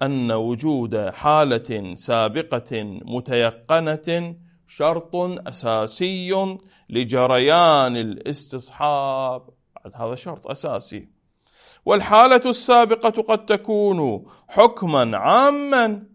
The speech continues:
نعلم بجعل الشارع له وثبوته في العالم التشريعي. ندري، نعلم، نقطع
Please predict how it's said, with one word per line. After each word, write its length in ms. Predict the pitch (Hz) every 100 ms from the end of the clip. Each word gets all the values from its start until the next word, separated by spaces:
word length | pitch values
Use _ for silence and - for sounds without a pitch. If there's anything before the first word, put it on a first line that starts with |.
| _
نعلم 600 | 226 285 214 208 196 185
بجعل 460 | 165 160 175 147 156
الشارع 600 | 156 180 165 156 143 147
له 220 | 151 139
وثبوته 1000 | 135 131 139 147 143 175 147 143 135 120
في 140 | 117 131
العالم 600 | 120 120 175 202 214 214
التشريعي. 840 | 208 143 135 135 147 131 131 143
ندري، 640 | 170 202 147 147 143 147 143 _ _ _ _ _ -
نعلم، 640 | 165 147 151 147 147 135 -
نقطع 600 | - - 175 160 147